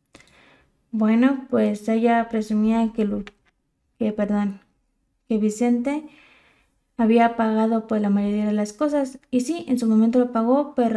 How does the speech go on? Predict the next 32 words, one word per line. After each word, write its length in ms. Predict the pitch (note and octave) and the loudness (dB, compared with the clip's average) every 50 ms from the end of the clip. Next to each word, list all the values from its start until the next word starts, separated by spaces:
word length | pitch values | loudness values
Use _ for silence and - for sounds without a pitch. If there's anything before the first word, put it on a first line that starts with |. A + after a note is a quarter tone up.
| G#3+ | -2
resulta 520 | G#3+ G#3+ - A#3+ A#3+ A#3+ B3+ B3+ B3+ B3+ - | -2 -2 -4 -4 -4 0 2 0 0 0 0
que 240 | - C4+ C#4 C4+ - | 0 0 0 0 -2
cuando 380 | B3+ A#3 A3 G#3+ G#3+ G#3 A3 G#3+ | -2 0 0 0 0 -2 -4 -6
subieron 580 | - A3 G#3+ A3 A3+ A3+ A#3 A3+ A3+ A3+ A3 A3 | -4 -6 -2 0 0 0 0 0 0 0 -2 -2
su 140 | - A3 G#3+ | -4 -4 -2
video 380 | G#3+ G#3+ G#3+ G#3+ A3 A3 A3 | -2 0 0 0 0 0 0
de 320 | G#3+ G#3 G3+ G3+ G3+ G3 - _ _ | -2 -2 -2 -2 -4 -6 -8 _ _
su 280 | _ - - - A3 G#3+ | _ -18 -6 -2 0 0
boda, 420 | A3+ A#3 A#3+ B3+ C#4+ D4 D4 - - _ - - - - - - _ _ - | 2 2 2 0 0 -2 -2 -6 -14 _ -20 -20 -20 -20 -20 -20 _ _ 4
ella 240 | B3+ B3+ B3+ C4 B3+ | 6 8 8 8 6
ganó 300 | A#3+ A#3 A3 A3+ A#3 A#3 | 4 4 2 4 4 4
más 400 | A#3 B3 C#4 D4 D4+ D4 - - | 4 4 4 2 0 -4 -4 -2
de 80 | C4 A#3+ | -2 0
lo 120 | A3+ A3 | 0 -2
que 100 | - G#3 - | -4 -8 -6
se 100 | - G#3 | -4 -2
había 260 | G3+ G#3 G#3+ A3 A3 | 0 2 2 2 2
gastado 760 | A3 G#3 G3+ - - - A3+ A3 A3 A3 A3+ A3+ A3 A3 A3 - _ _ _ _ _ _ - | 0 -2 -4 -6 -6 -4 -2 0 2 2 2 0 0 -2 -4 -8 _ _ _ _ _ _ -6
Vicente 420 | A3 G#3+ - A#3 A3+ A3+ A3 A#3+ A#3 | -6 -4 0 2 0 2 2 2 2
en 100 | A3+ A3 | 2 4
su 120 | B3 B3 B3 | 2 2 4
boda, 240 | C#4+ C#4+ C#4+ C#4 | 4 2 0 -2
así 340 | - - A3 G3+ - A#3 A#3+ _ | -4 -4 -6 -6 -6 -10 -12 _
que 500 | - B3 A#3+ A#3 A3 G#3+ G#3+ G#3+ - - _ _ _ - | 2 2 4 4 4 0 -2 -4 -12 -20 _ _ _ 4
ella 240 | C4 B3 B3 B3 B3+ | 6 8 8 8 6
terminó 380 | A#3 G#3+ G#3+ G#3 A3 A3 G#3+ | 2 2 2 2 2 0 0
pagando 380 | A3 A3+ A3 A3 A3+ A#3 B3 B3 | 0 0 0 2 2 2 2 2
completamente 840 | B3+ G#3+ G#3 A3 A3 A3+ A3 G#3+ A3 A3 A3 A3 A3+ B3 B3 B3+ B3+ - | 0 -2 -2 -2 -2 0 2 2 2 2 0 0 0 0 0 0 -2 -6
la 220 | A3+ G#3 F#3+ F#3+ | -8 -6 -4 -4
boda. 360 | F#3 F#3+ G3 G3 G3 F#3+ F#3+ - - _ _ _ _ _ _ _ _ _ _ _ _ _ _ _ _ _ _ _ - | -4 -2 -2 -2 -2 -4 -6 -12 -20 _ _ _ _ _ _ _ _ _ _ _ _ _ _ _ _ _ _ _ 2
Pero 300 | B3+ B3+ B3+ C4 B3+ B3 | 4 4 6 6 6 4
ella 580 | B3 A#3+ A#3+ A#3+ A#3+ B3 B3 B3 B3+ B3+ B3+ | 4 4 2 2 2 2 2 2 2 0 -2